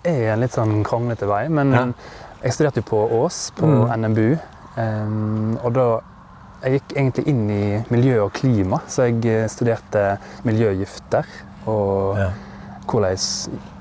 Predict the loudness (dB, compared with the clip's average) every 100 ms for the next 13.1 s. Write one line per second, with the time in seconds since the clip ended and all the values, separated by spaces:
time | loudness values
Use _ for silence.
0 | -2 2 2 0 0 2 2 2 0 -6
1 | -4 -4 -4 -12 -8 0 0 2 -2 -6
2 | -4 0 2 2 2 4 2 2 0 -2
3 | -2 0 0 -2 -4 -8 -8 -12 -18 -8
4 | 0 2 4 4 2 2 0 0 2 2
5 | 0 0 0 -2 -2 -4 -2 -2 -2 -2
6 | 0 -2 -2 -2 -4 0 -2 -2 -4 -6
7 | -6 -12 -4 0 4 2 2 -4 -2 0
8 | 2 2 0 0 2 2 4 2 0 -2
9 | -4 -4 -6 -10 -14 -4 -2 0 -2 -4
10 | -6 0 2 2 -2 -8 -14 -2 0 2
11 | 2 2 0 0 0 -4 -8 -16 -2 0
12 | 2 0 -2 -2 -2 0 2 2 2 2